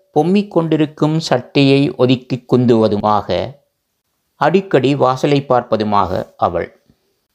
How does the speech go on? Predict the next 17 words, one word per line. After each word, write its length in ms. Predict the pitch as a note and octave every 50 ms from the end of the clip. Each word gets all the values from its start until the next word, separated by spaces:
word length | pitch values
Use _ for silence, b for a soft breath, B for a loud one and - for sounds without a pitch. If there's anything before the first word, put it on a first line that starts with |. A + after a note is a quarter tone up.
| _ _ _ - - _ _ _ _ _ _ _ _ _ _ _
தன் 240 | - D3+ D3 C#3+ C#3
முதலாம் 460 | C#3 D3 D3+ F#3 G3 G3+ G#3 G#3 G#3
வகுப்பில் 560 | F#3 F3+ E3 F#3 F3 - - F3+ F3 F3+ F#3
தனக்கு 420 | - - C#3+ D3 D#3 D3+ - D#3 D3
பிடித்த 500 | - D3+ C#3+ C#3+ C#3+ - - D#3 D3 C#3
ஆறு 320 | B2+ A#2+ B2+ C3+ C#3 C#3
தோழிகளும், 720 | C3+ - B2 A#2+ A#2+ A#2 A2 A#2 G#2+ F#2 E2 E2+ F#2 B2+ C#3+ _ _ _ _ _ _ _ _ _ _ _ _ _ _ _ _ _ _ _ _ _ _ _
தன்னை 380 | - D3+ D3+ D3+ D3 C#3+ C#3 C#3+
கேலி 320 | - D#3 E3 F#3 G3+ A3
செய்யாத 520 | G#3+ - F#3+ F3+ E3+ E3+ E3 E3 D#3+ E3 E3
ஒரு 240 | E3 D#3+ D#3+ D3+ - -
தோழனும்தான் 800 | C3 C#3 C#3 C#3 C3+ B2+ A#2+ A2+ A2+ A#2 C3 D3 E3 - - _ _ _
அவளது 320 | - A2+ A2+ A#2 A2+ G#2+
சொந்த 500 | G#2+ - - B2 C3 C#3+ D3+ D#3 D3+ E3
விருப்பின் 480 | C#3+ A#2+ A#2 A#2+ A#2+ - - C3 B2 A#2
பேரில் 400 | A#2+ A2+ A2+ G#2+ A2 A2 B2+ -
அழைக்கப்பட்டுள்ளார்கள். 1080 | - - A2 A2 G#2+ - - G#2 - - F#2+ - - F#2 - - - - - - -